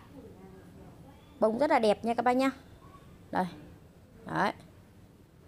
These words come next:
Hoa rất là thơm luôn các bác ơi. Thơm lắm là thơm luôn nha các bác nhá.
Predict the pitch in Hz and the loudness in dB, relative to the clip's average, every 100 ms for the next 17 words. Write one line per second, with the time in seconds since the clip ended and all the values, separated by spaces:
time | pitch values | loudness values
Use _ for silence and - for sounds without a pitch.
0 | - - - - 214 220 339 254 196 - | -20 -20 -4 2 4 4 2 2 0 4
1 | 247 240 240 240 226 240 254 262 247 185 | 6 6 6 6 6 4 6 6 6 4
2 | - - - - 254 247 233 214 277 226 | -4 -20 -20 0 4 6 4 4 4 4
3 | 277 254 262 247 247 262 269 285 294 302 | 6 6 8 6 4 2 4 6 6 6